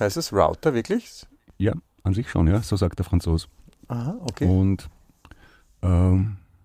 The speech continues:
Speaker 2: ja, ich, ich glaub Router, Router, Root, Router, Ro-, Router, ich glaub Router, ja.
Speaker 1: Das heißt,
Speaker 2: Bin mir nicht
Speaker 1: das heißt
Speaker 2: sicher.
Speaker 1: auch Route sixty-six zum Beispiel, wo man mit dem Motorrad fahren in Amerika.
Speaker 2: Äh, es heißt ja auch Predator, nicht Predator, ne? Sag
Speaker 1: Da, dann heißt es natürlich auch Router, da hast du recht.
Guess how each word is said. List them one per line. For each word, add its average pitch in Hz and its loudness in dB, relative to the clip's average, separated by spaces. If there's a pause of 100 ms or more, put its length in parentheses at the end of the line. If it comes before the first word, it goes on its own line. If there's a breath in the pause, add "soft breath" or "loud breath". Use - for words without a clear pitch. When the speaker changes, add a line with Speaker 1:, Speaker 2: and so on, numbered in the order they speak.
(180)
Speaker 2:
ja, 113 -2
ich, - -2 (160)
ich - -8
glaub - -6
Router, 117 -4
Router, 117 -6
Root, 101 -10 (320)
Router, 95 -4
Ro-, 90 -4
Router, 113 0
ich - -6
glaub - -6
Router, 104 -2
ja. 117 -4
Speaker 1:
Das 92 -8
heißt, 101 0
Speaker 2:
Bin 107 -2
mir 107 -4
nicht 107 -4
Speaker 1:
das - -
heißt - -6
Speaker 2:
sicher. 139 4
Speaker 1:
auch 107 -4 (240)
Route 123 2
sixty-six - -2
zum 117 -6
Beispiel, 107 -2
wo 107 -2
man 107 -2
mit 107 -2
dem 107 -4
Motorrad 104 -2
fahren 104 -8
in 98 -6
Amerika. 104 -8 (120)
Speaker 2:
Äh, 104 -4
es 95 -4
heißt 92 0
ja 104 0
auch 92 -4 (300)
Predator, 92 0
nicht 95 -2
Predator, 80 -2
ne? 120 -2 (280)
Sag 80 -8 (100)
Speaker 1:
Da, 113 -4
dann 131 6
heißt 160 4
es - 0
natürlich 143 0
auch 131 -2
Router, 98 0
da 101 -8
hast - -10
du 110 -12
recht. - -14